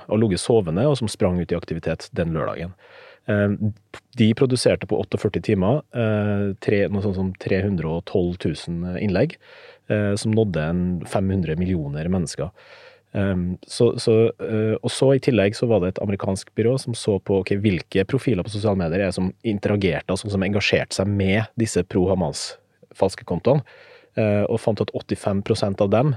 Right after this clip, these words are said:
også var falsk. Så det vi ser, eh, og, og så Gaza er et veldig godt sånn mikrokosmos egentlig for å, for å forstå hva som skjer i sosiale medier nå. For da har du, for det første så har du da,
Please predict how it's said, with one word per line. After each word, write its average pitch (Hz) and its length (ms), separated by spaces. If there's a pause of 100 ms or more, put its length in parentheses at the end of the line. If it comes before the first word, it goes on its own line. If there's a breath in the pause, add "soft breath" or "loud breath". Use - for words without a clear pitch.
(320)
også - 200
var 131 160
falsk. - 360 (960 soft breath)
Så 117 160
det 113 160
vi 113 80
ser, 123 500 (140)
eh, 120 400
og, 120 240
og - 560
så 123 180
Gaza 98 300
er 107 60
et - 40
veldig 101 220
godt - 220
sånn 113 100
mikrokosmos 87 580
egentlig 95 280
for 98 180
å, 95 60 (120)
for - 160
å 95 60 (160)
forstå - 300 (100)
hva 95 100
som 90 140
skjer 90 180
i 90 60
sosiale 90 320
medier 78 220
nå. 110 100 (420 loud breath)
For - 140
da 113 80
har 113 160
du, 90 80
for 101 140
det 101 80
første 95 180
så 117 100
har 117 140
du 95 100
da, 101 120